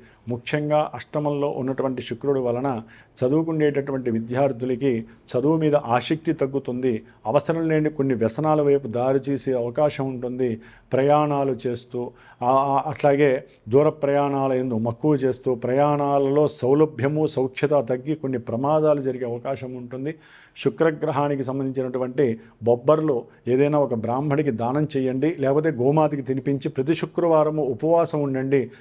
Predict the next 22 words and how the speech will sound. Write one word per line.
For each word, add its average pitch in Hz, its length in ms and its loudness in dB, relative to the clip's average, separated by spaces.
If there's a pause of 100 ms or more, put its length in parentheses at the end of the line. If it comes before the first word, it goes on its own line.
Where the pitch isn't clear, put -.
(140)
లక్ష్మీదేవికి 156 720 2
సంబంధించినటువంటి 131 760 -2
కనకదార 143 560 0
స్తోత్రాన్ని 147 560 -2 (100)
చదివినట్లయితే 123 600 -4
కనుక 117 260 -6 (580)
గృహపరంగా 151 640 2
కానీ, 123 360 -2 (360)
తండ్రి 139 260 2
యొక్క 156 220 2
పరంగా 135 360 0
కానీ 123 220 -2
ఏదైనా 139 640 2
మాతృ 143 480 0
పిత్రార్జితం 139 800 0
రావాలనుకుంటే 127 840 0 (360)
శ-, 143 60 6
గోమాతకి 143 760 4
తినిపించండి, 151 680 0
శుక్రగ్రహ 139 540 -2
స్తోత్రాన్ని 147 600 0
పారాయణ 156 420 2